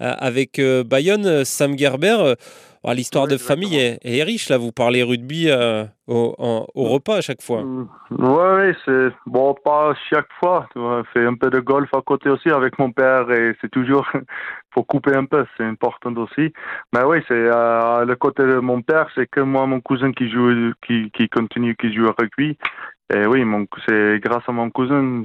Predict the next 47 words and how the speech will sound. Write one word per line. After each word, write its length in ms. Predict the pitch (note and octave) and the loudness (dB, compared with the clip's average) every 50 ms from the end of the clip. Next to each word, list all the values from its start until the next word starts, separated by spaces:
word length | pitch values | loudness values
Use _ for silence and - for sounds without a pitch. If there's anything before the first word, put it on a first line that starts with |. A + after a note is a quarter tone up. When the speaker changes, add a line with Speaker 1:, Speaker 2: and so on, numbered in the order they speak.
| G#2+ G2+ | -6 -6
Speaker 2:
j'ai 100 | G#2+ A2 | -4 -2
en 160 | A2 G#2+ G#2+ | 0 0 -2
France. 280 | G#2 - D3 C#3+ C3 A2+ - - _ _ - | -2 -2 -2 -4 -4 -6 -12 -20 _ _ -12
J'ai 80 | G2+ | -8
venu 160 | G2 G2+ G#2 G#2 | -6 -4 -2 -2
en 160 | G#2 G#2 F#2+ | -2 -2 -4
France 260 | - - - A#2 G#2+ - | -4 -6 -6 -6 -6 -6
pour 120 | - G#2+ G2+ | -6 -4 -2
jouer. 280 | G#2 A2+ C#3 C#3+ B2 - _ - - - - - - - - _ - | 0 0 0 0 -2 -6 _ -20 -20 -20 -18 -18 -18 -20 -12 _ -4
Il 80 | G2 G2 | -2 0
m'a 140 | G2+ G#2 G#2 | 2 2 2
aidé 240 | G#2+ G#2+ A2+ A2+ | 2 2 2 2
à 100 | A2 G#2+ | 2 2
l'époque, 420 | G#2+ G#2+ G#2 - - A#2+ B2 B2 - - | 0 -2 -4 -4 -2 -2 -2 -2 -2 -2
euh, 260 | A#2 G#2+ G#2 G#2 G2+ G2 | -2 0 0 0 0 0
en 140 | G2+ G2 | 0 -2
deux 120 | G2+ G2 G#2+ | -2 -2 -2
mille, 340 | G#2+ A2 A2 A2 G#2+ G#2+ G2+ - | 0 0 0 0 0 -2 -2 0
j'arrive 400 | A2 G#2 G2 G2+ A2+ G#2+ G2+ - | -2 -2 0 -2 -2 -4 -4 -4
en 240 | G#2+ G2+ G2 G2 G2 | -4 -4 -4 -4 -6
deux 160 | G2+ G2 G#2 | -6 -4 -4
mille 220 | G2+ G2+ G2 G2+ | -4 -4 -4 -2
dix. 240 | G2+ B2 C#3 D#3+ D#3+ - - - - _ _ - | 0 2 2 2 0 -4 -12 -16 -18 _ _ -2
Oui, 160 | C3+ C#3 A#2+ G#2 G#2+ | -2 -2 -2 -6 -10
il 80 | - | -12
passait, 220 | - - - G#2 - - - | -8 -6 -6 -6 -6 -8 -8
je 360 | G#2+ G2 G2 G2 F#2+ F#2+ G2 | -6 -6 -6 -6 -8 -10 -12
crois, 160 | - - - G2+ | -10 -10 -8 -6
il 60 | G2 | -4
y 40 | G2 | -4
a 40 | G2+ | -2
huit 260 | G#2 A#2+ C3 - - | 0 0 0 0 -2
ans 140 | C3 C3 B2+ | -2 -2 -2
à 20 | |
Bayonne. 380 | B2 A#2 A2+ A#2 B2+ C#3+ D#3 D3+ - _ | -2 -2 -2 0 0 0 -2 -4 -6 _
Un 280 | - G2+ G2 G2+ G#2 G#2+ | -16 -14 -10 -6 -4 -2
grand 260 | A2 A2 B2+ C#3+ D3 C3+ | -2 0 -2 -2 -2 -2
joueur 260 | C#3 C#3+ C#3+ C3+ C3 | -2 0 0 0 -2
à 320 | B2+ A#2 A2+ A2 A2 A2 | -2 -4 -4 -4 -4 -4
Bayonne 340 | A2 A2+ A2 A2 G#2+ G#2 G#2 | -2 -2 -2 -2 -2 -2 -2
à 60 | G#2 | -2
l'époque. 280 | G2+ F#2+ - - - - - _ _ - | -2 -4 -6 -12 -18 -20 -20 _ _ -16
Il 60 | G#2 | -16
fait 360 | - - - G2+ G2+ G2+ G2+ - | -12 -8 -6 -4 -2 -2 -2 -2
quelques 280 | - A#2 A#2 - A#2+ A2 - | -2 0 0 0 -2 -2 0
saisons 240 | B2 A2+ A2 A2+ A2 | -2 0 0 0 0
incroyables 580 | A2 G#2+ - - - G#2+ G#2+ A2 A#2+ C3 C3 | 0 0 -2 -2 -2 -2 0 0 0 -2 -2